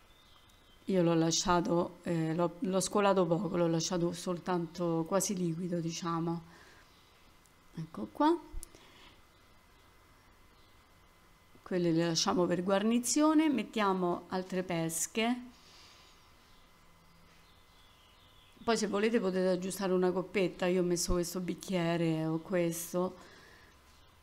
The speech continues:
eh, ma anche nelle coppette, eh, va bene, ce ne vengono di, ce ne vengono due se mettete delle coppette piccoline, eh, con queste dosi.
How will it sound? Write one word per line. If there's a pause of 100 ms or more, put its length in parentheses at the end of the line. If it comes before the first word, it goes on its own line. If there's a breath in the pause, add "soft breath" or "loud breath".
(260)
eh,
ma
anche
nelle
coppette,
eh,
va
bene,
ce
ne
vengono
di,
ce
ne
vengono
due
se
mettete
delle
coppette
piccoline,
eh,
con
queste
dosi.